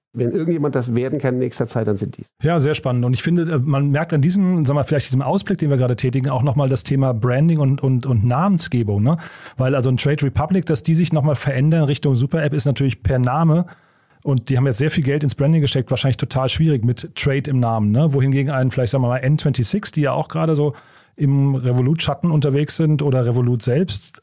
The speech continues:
Speaker 2: Robinhood ist relativ neutral vielleicht auch noch, ne? Also ich will nur sagen, vielleicht muss man sich als Gründer am Anfang auch sehr genau überlegen, will ich jetzt hier einen Markt erobern und da die, die Nummer eins sein oder will ich hinterher mich öffnen können und dann ist vielleicht so eine,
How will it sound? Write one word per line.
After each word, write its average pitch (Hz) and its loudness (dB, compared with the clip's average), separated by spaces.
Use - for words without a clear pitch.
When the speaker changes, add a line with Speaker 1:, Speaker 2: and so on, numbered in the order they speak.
Speaker 2:
Robinhood 127 2
ist 151 -4
relativ 151 -2
neutral 135 0
vielleicht 156 0
auch 143 -2
noch, 151 0
ne? 143 2
Also 135 0
ich 135 2
will 165 2
nur 170 2
sagen, 156 0
vielleicht 139 -2
muss 165 0
man 170 0
sich 151 0
als 131 0
Gründer 175 2
am 147 2
Anfang 160 0
auch 147 2
sehr 151 0
genau 165 2
überlegen, 147 2
will 143 2
ich 165 2
jetzt 160 -2
hier 160 -2
einen 156 2
Markt 143 0
erobern 147 2
und 135 2
da 131 0
die, 135 2
die 131 0
Nummer 127 2
eins 147 0
sein 185 2
oder 151 2
will 147 2
ich 147 0
hinterher 143 2
mich 135 0
öffnen 143 2
können 147 2
und 131 2
dann 135 0
ist - -2
vielleicht 139 0
so 139 0
eine, 127 2